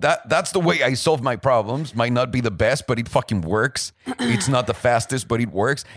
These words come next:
Speaker 1: And I do try to talk it. It's really important to talk, but there's also the reality. Ninety-nine percent of the shit that you are talking about, people are not listening.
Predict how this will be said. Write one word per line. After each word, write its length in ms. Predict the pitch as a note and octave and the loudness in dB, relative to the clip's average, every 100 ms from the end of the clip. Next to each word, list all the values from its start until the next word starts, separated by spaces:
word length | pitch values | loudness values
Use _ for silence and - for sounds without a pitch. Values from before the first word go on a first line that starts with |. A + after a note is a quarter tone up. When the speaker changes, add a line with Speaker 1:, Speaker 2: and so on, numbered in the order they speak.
| - | -6
Speaker 1:
And 120 | B2 | -2
I 80 | D3+ | -2
do 180 | D#3 G#3+ | -2 -4
try 180 | F#3 E3+ | -2 -2
to 80 | |
talk 260 | A#2 B2 A#2 | 0 -2 -2
it. 100 | F2 | -6
It's 180 | A#2 F#2 | -6 -2
really 180 | G#3+ A#3+ | -2 0
important 360 | G3 F3 F3+ - | -2 -2 -2 -4
to 80 | G#2 | -4
talk, 420 | A#2+ C#3+ E3+ - _ _ _ | 0 0 0 -12 _ _ _
but 140 | A#2 G#2 | -6 -2
there's 200 | D#3+ - | -2 -2
also 260 | D3 C#3+ D3 | -2 -2 -2
the 100 | A#2+ | -2
reality. 500 | A2+ G#2+ A2+ A#2+ A2+ - _ _ _ _ | 0 0 2 0 -4 -10 _ _ _ _
Ninety-nine 460 | C#3 G#3+ A3 F#3 F3 | -2 0 2 0 -2
percent 280 | D3+ D3 | -2 -2
of 60 | C#3+ | -2
the 60 | G#2+ | -2
shit 240 | - B2 | -2 -2
that 160 | A2+ F2+ | -4 -2
you 140 | A2 | -2
are 80 | A2 - | -2 -2
talking 300 | - A2 - | -2 0 0
about, 300 | D3 D#3+ D3+ | 2 4 4
people 200 | C#3+ B2+ A#2+ | 0 0 0
are 100 | G#2 | 2
not 200 | G2 G2+ | 0 0
listening. 420 | G2 - C2 | -2 -2 -6